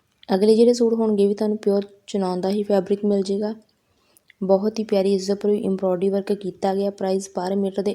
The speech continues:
according ਮੈਂਸ਼ਨ ਇਹਨਾਂ ਦਾ ਕੀਤਾ ਹੋਇਆ। ਇਹਨਾਂ ਦੇ ਵਿੱਚ ਕਲਰ ਆਪਸ਼ਨ ਤਿੰਨ ਹੀ ਆਪਾਂ ਐਡ ਕੀਤੇ ਹੋਏ ਨੇ। ਅਗਲਾ ਜਿਹੜਾ ਸੂਟ ਹੋਏਗਾ ਪਿਓਰ ਤੁਹਾਨੂੰ ਚਨੌਨ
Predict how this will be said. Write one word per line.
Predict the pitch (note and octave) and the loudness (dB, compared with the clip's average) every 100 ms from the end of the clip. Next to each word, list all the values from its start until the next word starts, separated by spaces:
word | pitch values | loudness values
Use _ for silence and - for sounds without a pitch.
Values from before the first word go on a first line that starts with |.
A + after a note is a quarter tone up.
| G3+ | -6
according | - F#3 F#3 G3 | -4 -4 -2 0
ਮੈਂਸ਼ਨ | F#3+ F3+ F3 G3+ G3+ | -2 -4 -6 -4 -4
ਇਹਨਾਂ | F#3+ F#3+ | -2 -4
ਦਾ | G3 | -6
ਕੀਤਾ | G3 F#3 F#3+ | -6 -6 -4
ਹੋਇਆ। | G3+ F#3+ | -2 -2
ਇਹਨਾਂ | F#3+ F#3+ | -2 -2
ਦੇ | |
ਵਿੱਚ | F#3+ - | -4 -4
ਕਲਰ | F#3+ F#3 | -4 -2
ਆਪਸ਼ਨ | F#3+ F#3 G3 G3 | -2 -4 -6 -4
ਤਿੰਨ | F3+ F3 | -4 -4
ਹੀ | G3 | -4
ਆਪਾਂ | F#3+ F#3+ F#3+ | -6 -6 -6
ਐਡ | F3+ F3 | -8 -10
ਕੀਤੇ | F#3 - G3 | -8 -6 -4
ਹੋਏ | F#3 | -4
ਨੇ। | F#3+ G#3+ _ _ _ _ _ _ _ _ _ - | -6 -10 _ _ _ _ _ _ _ _ _ -2
ਅਗਲਾ | G3 G#3 | 4 4
ਜਿਹੜਾ | A3 A3+ | 4 2
ਸੂਟ | A3+ A3 | -2 -2
ਹੋਏਗਾ | A3 A3 A3 | 0 0 0
ਪਿਓਰ | A3 G#3 G#3 | 0 0 0
ਤੁਹਾਨੂੰ | G#3 G3+ | -2 -2
ਚਨੌਨ | G#3 G#3 G3+ | -2 -2 -2